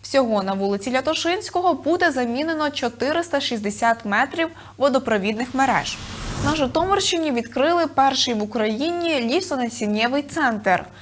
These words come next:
де щорічно вирощуватимуть до п'яти мільйонів саджанців. Ми побували у самому центрі і далі розповімо про його функції та переваги. На Житомирщині в Овруцькому селекційно-лісонасіннєвому центрі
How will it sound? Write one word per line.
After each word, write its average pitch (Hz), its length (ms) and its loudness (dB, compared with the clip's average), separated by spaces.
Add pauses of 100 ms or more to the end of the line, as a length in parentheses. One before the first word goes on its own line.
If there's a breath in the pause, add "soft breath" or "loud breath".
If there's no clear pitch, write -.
(200 loud breath)
де 311 220 4
щорічно 262 640 0
вирощуватимуть 254 920 2 (180 loud breath)
до 247 200 4
п'яти 262 420 2
мільйонів 226 500 0
саджанців. 208 760 2 (380 loud breath)
Ми 359 140 2
побували 247 540 6
у 240 40 2
самому 240 380 0
центрі 330 580 0
і 240 80 0
далі 285 400 6
розповімо 254 680 0
про 214 200 0
його 226 240 2
функції 285 680 -2 (280 loud breath)
та 349 120 2
переваги. 190 560 2 (400)
На 339 60 -2
Житомирщині 302 720 0
в 214 160 -6
Овруцькому 262 640 -4
селекційно-лісонасіннєвому 220 1700 -4
центрі 320 640 -4